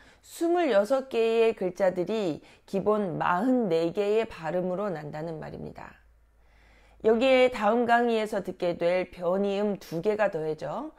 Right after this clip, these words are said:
총 스물여섯 개의 자음 소리가 영어에 있습니다. 철자는 총 스물여섯 개뿐인데 이 철자들이 나타내는 발음은 무려 마흔여섯 개나 되니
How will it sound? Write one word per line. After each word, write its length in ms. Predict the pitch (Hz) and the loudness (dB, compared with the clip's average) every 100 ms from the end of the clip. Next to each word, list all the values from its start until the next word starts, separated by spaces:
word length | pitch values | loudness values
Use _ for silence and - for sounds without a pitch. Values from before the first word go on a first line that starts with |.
| - - - - | -20 -20 -20 -4
총 300 | 320 311 269 | 0 0 -2
스물여섯 1000 | - 320 339 330 262 165 175 262 269 | -4 -2 0 0 0 -2 -2 -4 -6
개의 300 | 226 214 220 | -4 -2 -2
자음 340 | 220 180 175 190 | -4 -6 -4 -4
소리가 600 | 185 160 147 160 226 269 - - - | -6 -6 -6 -6 -8 -10 -18 -18 -10
영어에 480 | 147 170 190 214 170 | -6 -4 -4 -4 -8
있습니다. 720 | - - 156 - 147 143 _ _ _ _ _ _ _ _ _ - - - | -12 -14 -14 -12 -14 -16 _ _ _ _ _ _ _ _ _ -20 -20 -2
철자는 540 | 285 277 262 269 262 | 0 4 4 4 0
총 320 | 262 262 254 | 0 2 2
스물여섯 580 | 247 247 233 180 185 202 | -2 -2 2 4 2 0
개뿐인데 840 | 196 190 196 185 180 190 190 185 - | -4 -2 -2 -2 -2 0 0 -2 -2
이 220 | 190 185 | -4 -4
철자들이 680 | - 269 262 262 226 220 220 | -4 -4 0 -2 0 -2 -2
나타내는 880 | 165 160 185 175 160 160 175 185 170 | -2 -4 -6 -6 -4 -4 -4 -4 -6
발음은 560 | 147 156 160 233 180 - - - | -10 -10 -6 -4 -4 -8 -20 -20
무려 640 | - 170 175 170 175 202 - _ _ _ | -8 -2 2 4 4 0 -8 _ _ _
마흔여섯 1120 | - 160 165 175 208 233 240 190 147 139 226 | -6 -4 -4 -6 -4 -4 -4 -6 -8 -10 -8
개나 300 | 247 240 214 | -4 -2 -4
되니 520 | 180 151 160 233 302 | -6 -6 -6 -6 -8